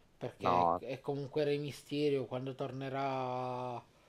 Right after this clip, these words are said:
Speaker 1: può anche tornare a vincere direttamente il titolo. Non, non
Speaker 2: No,
Speaker 1: mi è
Speaker 2: ma tanto
Speaker 1: intaccata
Speaker 2: stava
Speaker 1: la credibilità.
Speaker 2: perdendo un sacco di match, quindi non è che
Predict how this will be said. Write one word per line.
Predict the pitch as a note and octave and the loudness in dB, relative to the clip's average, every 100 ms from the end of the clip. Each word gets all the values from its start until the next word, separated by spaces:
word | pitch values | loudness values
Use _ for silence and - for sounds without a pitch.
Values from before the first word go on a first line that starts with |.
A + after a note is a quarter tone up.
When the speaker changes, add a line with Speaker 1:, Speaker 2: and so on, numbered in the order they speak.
| - _ _ | -20 _ _
Speaker 1:
può | - D#3+ | 2 2
anche | D#3 F3 | 4 2
tornare | E3+ D#3 D#3+ D#3 | 4 4 6 4
a | |
vincere | D3 D3 D3+ C#3 D3 C#3+ | 4 0 -4 -4 -2 -2
direttamente | C#3 C3+ C#3+ C3 C#3 | -2 -2 -4 -4 -6
il | B2+ | -6
titolo. | - A#2+ A2 G2+ - - - _ _ - | -6 -6 -6 -12 -18 -20 -20 _ _ -14
Non, | B2 B2 B2 B2+ | -8 -6 -6 -4
non | C#3 | 4
Speaker 2:
No, | |
Speaker 1:
mi | D#3 | 8
è | C#3+ | 10
Speaker 2:
ma | B2 | 10
tanto | G3 G3 C3 | 12 12 12
Speaker 1:
intaccata | |
Speaker 2:
stava | C#3 A#2 A2 | 12 12 12
Speaker 1:
la | G#2+ | 12
credibilità. | A#2 G#2+ A#2 A#2 A2+ | 10 12 12 12 12
Speaker 2:
perdendo | A2 G#2+ A2 G#2+ G#2+ | 6 8 10 10 10
un | G#2+ | 6
sacco | - B2+ - C3 | 6 6 8 8
di | A#2+ | 8
match, | G2 G#2 F#2+ - F2+ | 8 6 6 4 2
quindi | F#2 F#2 F2+ | 4 6 6
non | F2+ F2+ | 6 8
è | F#2 | 10
che | G2+ F2+ F2 F2 F2 | 12 12 12 12 8